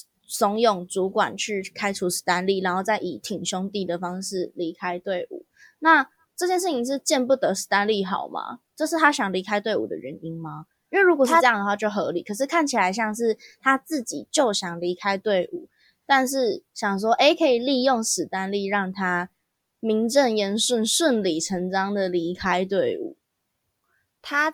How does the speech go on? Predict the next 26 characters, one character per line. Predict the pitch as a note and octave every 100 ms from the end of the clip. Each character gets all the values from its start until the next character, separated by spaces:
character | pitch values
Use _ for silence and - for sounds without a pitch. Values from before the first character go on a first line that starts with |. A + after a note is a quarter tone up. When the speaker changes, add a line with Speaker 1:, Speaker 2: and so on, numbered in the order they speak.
| _
Speaker 2:
离 | G#3 A3 A3+
开 | - B3+ A#3+ A#3+ B3+ _ _
队 | - A3+ F#3
伍 | G#2 G#3+
是 | - A#3+
因 | G3+ G#3 G#3+
为 | A3+ G3 D3+ - _ _ _ _ _ _ _ _ -
他 | - A3 A3 G#3+
要 | A3+ A3+
去 | - A3+ G#3
香 | - G3 G#3 G#3+
港， | A3 A3+ A3+
就 | B3
是 | C4+ C#4
因 |
为 | C#4+ C4 A#3+
那 | B3+
个， | A#3 G#3+ - _ _ _ _
他 | B3+ C#4
们 | C4
是 | C#4
绑 | A#3+ - E3 F#3+ - _ -
Garena | G3+ G#3 A3+ A3+ G3 E3
的 | D#3+ G#2 F#3
那 | F#3+
个 | B2 D2+ -